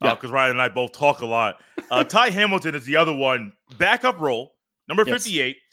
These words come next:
Speaker 1: six-foot-three. I believe he's at two hundred. Let me get this correct. I don't wanna say the wrong height or weight for him. People co-, come on here and say, "Well, Jay, you said the wrong thing. You're trying to look at the website." Forgive me. Uh, Ty
Speaker 2: Mm-hmm.
Speaker 1: Hamilton stands at six three,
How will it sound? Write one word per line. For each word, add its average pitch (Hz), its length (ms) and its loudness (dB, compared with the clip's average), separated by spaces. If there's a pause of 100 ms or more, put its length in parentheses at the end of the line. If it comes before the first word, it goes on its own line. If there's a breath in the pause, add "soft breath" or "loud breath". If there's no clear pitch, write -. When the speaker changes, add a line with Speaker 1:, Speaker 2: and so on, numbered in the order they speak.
(180)
Speaker 1:
six-foot-three. 202 800 -2
I 180 40 0
believe 180 280 -4
he's 180 140 -6
at 175 140 -2 (120)
two 208 400 -12
hundred. 190 500 -6
Let 139 100 -14
me 135 60 -14
get 139 120 -16
this 123 120 -20
correct. 139 520 -8 (360)
I 120 100 -6
don't 143 160 -8
wanna 139 120 -10
say 139 200 -6
the 131 120 -6
wrong 123 480 -8 (320)
height 143 380 -4
or 139 180 -4
weight 135 300 -8
for 156 100 -12
him. 160 320 -8 (380)
People 143 180 -6
co-, 139 220 -10 (100)
come 151 160 -8
on 139 80 -6
here 139 160 -6
and 139 80 -8
say, 151 140 -4
"Well, 180 160 -8
Jay, 233 320 -2
you 254 160 -6
said 254 160 -4
the 240 80 -6
wrong 247 360 0
thing. 254 260 -2
You're 226 100 -10
trying 254 160 -2
to 254 60 -2
look 247 120 -10
at 240 40 -14
the 220 60 -6
website." 233 500 -2
Forgive 120 320 -10
me. 101 160 -16 (340 soft breath)
Uh, 165 280 2
Ty 208 160 -2
Speaker 2:
Mm-hmm. 214 80 0
Speaker 1:
Hamilton 202 280 -2
stands 185 220 -4
at 156 80 -10
six 214 240 -12
three, 180 300 -10